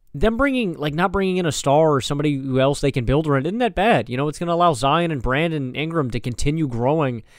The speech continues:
as superstars and hopefully develop other assets of their game where they can become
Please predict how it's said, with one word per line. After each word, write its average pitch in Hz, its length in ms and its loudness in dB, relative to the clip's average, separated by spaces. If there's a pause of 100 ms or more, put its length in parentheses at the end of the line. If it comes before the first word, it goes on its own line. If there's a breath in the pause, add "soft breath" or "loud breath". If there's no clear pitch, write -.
(200 soft breath)
as 135 120 -2
superstars 135 600 0
and 107 80 -8
hopefully 139 340 0
develop 127 400 2
other 135 220 2
assets 135 420 0
of 131 40 -6
their 127 140 -2
game 131 360 -2
where 113 100 -2
they 113 140 0
can 135 120 -4
become 131 460 -2